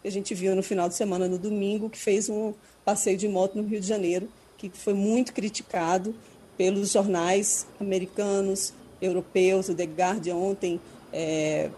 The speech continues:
disse que era um gesto obsceno do presidente brasileiro.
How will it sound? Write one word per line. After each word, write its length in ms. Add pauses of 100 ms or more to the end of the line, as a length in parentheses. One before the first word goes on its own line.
disse 280
que 80
era 80
um 180
gesto 320
obsceno 640
do 80
presidente 560
brasileiro. 680